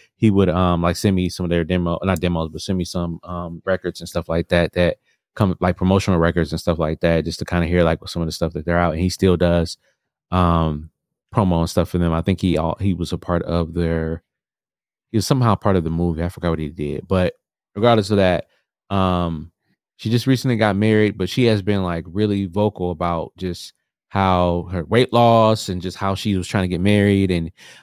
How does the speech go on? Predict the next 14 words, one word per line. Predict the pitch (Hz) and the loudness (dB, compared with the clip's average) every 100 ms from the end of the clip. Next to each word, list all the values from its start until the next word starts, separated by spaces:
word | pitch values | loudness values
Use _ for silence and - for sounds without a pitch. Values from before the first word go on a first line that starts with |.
| - | -6
um, | 87 87 | -2 -2
she | 98 | -2
found | 95 95 | 0 2
the | 90 | 2
love | 90 87 | 0 2
of | |
her | 85 | 2
life, | 90 92 82 | 2 2 0
a | |
man | 85 90 | -2 0
that | 85 80 | -2 -2
really, | 92 87 | -2 -2
that | 90 64 - | -4 -8 -6
she | 101 101 | -2 -2